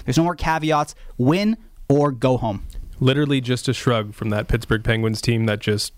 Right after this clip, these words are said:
Speaker 2: came out and rolled them.
Speaker 1: If
Speaker 2: Uh,
Speaker 1: there was a narrative that, that it might even be a good thing 'cause they're better when Malkin, like, it, it, come on, get outta here.
Speaker 2: Okay. Uh, my takeaway is, I mean, I kinda touched on it, haven't been the same for the last two weeks, but I don't think they've been the same since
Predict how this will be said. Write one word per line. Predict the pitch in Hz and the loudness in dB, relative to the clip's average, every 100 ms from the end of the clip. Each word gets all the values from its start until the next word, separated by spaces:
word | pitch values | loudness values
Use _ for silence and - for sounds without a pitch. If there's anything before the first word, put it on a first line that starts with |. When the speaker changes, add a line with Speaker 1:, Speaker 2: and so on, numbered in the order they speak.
| - - | -16 -2
Speaker 2:
came | 127 113 | 0 0
out | 117 | -2
and | 117 107 | -2 -2
rolled | 107 101 95 | 0 0 -2
them. | 92 - - | -10 -10 -2
Speaker 1:
If | 175 | 0
Speaker 2:
Uh, | 127 127 _ 160 | 0 -4 _ -6
Speaker 1:
there | 147 208 | -2 0
was | 226 | 2
a | |
narrative | 226 247 233 220 | 0 0 -2 -2
that, | 233 180 | -2 0
that | 202 | 2
it | 214 | 2
might | 214 226 | 0 0
even | 226 220 | 2 2
be | 214 | 2
a | 202 | 2
good | 202 208 | 2 2
thing | 190 123 - - - | 0 -2 -6 -16 -2
'cause | 175 170 | 2 2
they're | 190 | 2
better | 180 214 226 | 2 4 4
when | 190 | 2
Malkin, | 160 139 151 151 | 2 0 0 0
like, | 175 | 0
it, | 190 | 0
it, | 214 202 - - - | 0 -2 -6 -20 -6
come | - 147 | 0 2
on, | 104 104 - | 2 -4 -4
get | - | -2
outta | 123 104 | 0 0
here. | 104 101 - - - - - - - - - - - | -2 -4 -6 -14 -14 -14 -14 -16 -12 -10 -10 -4 0
Speaker 2:
Okay. | 135 - - - - - - - - | -2 -2 -20 -20 -20 -20 -20 -8 0
Uh, | 151 147 | 0 2
my | 147 165 | 0 0
takeaway | 151 139 127 123 120 | 2 0 2 2 2
is, | 117 - | 0 2
I | |
mean, | 175 151 | 2 2
I | |
kinda | 120 139 113 | 0 -2 -2
touched | - 110 117 | -2 -2 0
on | 110 | 0
it, | 110 | 0
haven't | 131 123 | 0 0
been | 113 | 0
the | 110 | -2
same | - 110 | 0 -2
for | 107 | 0
the | 113 | 0
last | 110 107 | 0 0
two | - 117 | 0 2
weeks, | 113 - | 0 0
but | 123 | 2
I | |
don't | 131 147 | 2 0
think | 131 | -2
they've | 123 117 | -2 -2
been | 117 117 | 0 0
the | 107 | 0
same | - 117 110 | 0 0 0
since | 110 123 113 107 - | 0 0 0 -2 -6